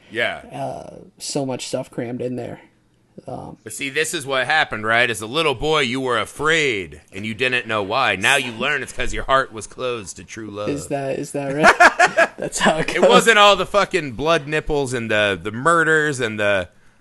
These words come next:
Speaker 1: the weird, creepy zipper <laughs> face, button eye mask. It was the love that scared you.
Speaker 2: It, it
Speaker 1: Maybe.
Speaker 2: could have been. But speaking of <laughs> blood nipples, uh,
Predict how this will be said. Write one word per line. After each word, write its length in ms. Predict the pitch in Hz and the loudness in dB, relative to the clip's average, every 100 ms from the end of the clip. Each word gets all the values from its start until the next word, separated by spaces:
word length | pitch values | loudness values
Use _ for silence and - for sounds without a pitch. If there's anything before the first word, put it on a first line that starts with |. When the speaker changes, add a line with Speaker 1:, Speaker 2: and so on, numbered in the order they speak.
| _ - | _ -10
Speaker 1:
the 80 | 113 | -4
weird, 340 | 139 151 143 | 2 2 0
creepy 320 | - 151 131 | -4 -4 -4
zipper 360 | 101 143 151 135 | -4 -4 -2 -2
<laughs> 0 | |
face, 480 | - 143 131 - - | -2 -2 -2 -4 -6
button 340 | 104 139 - 131 | 0 0 0 0
eye 180 | 123 | 0
mask. 520 | 117 113 110 87 - - _ _ - | 0 -2 -4 -6 -14 -20 _ _ -8
It 160 | 151 170 | -6 -4
was 140 | 135 | -6
the 120 | 123 | -6
love 340 | 104 113 131 85 | -2 0 0 -4
that 120 | 90 | -12
scared 420 | - 78 76 67 | -12 -10 -12 -12
you. 280 | - - - - | -16 -18 -16 -10
Speaker 2:
It, 60 | 147 | -8
it 100 | 143 | -6
Speaker 1:
Maybe. 320 | 175 185 160 | -4 -4 -6
Speaker 2:
could 160 | - 143 | -6 -4
have 120 | 139 | -4
been. 340 | 143 151 139 - _ _ _ | -2 -2 -2 -6 _ _ _
But 180 | 151 151 | -2 -2
speaking 400 | - 175 202 185 | -2 2 6 10
of 220 | 170 139 | 8 6
<laughs> 40 | - | 0
blood 320 | 151 165 165 | 6 6 6
nipples, 640 | 151 180 143 127 127 - - | 4 4 2 0 -4 -12 -14
uh, 460 | - 139 147 147 | -2 0 2 0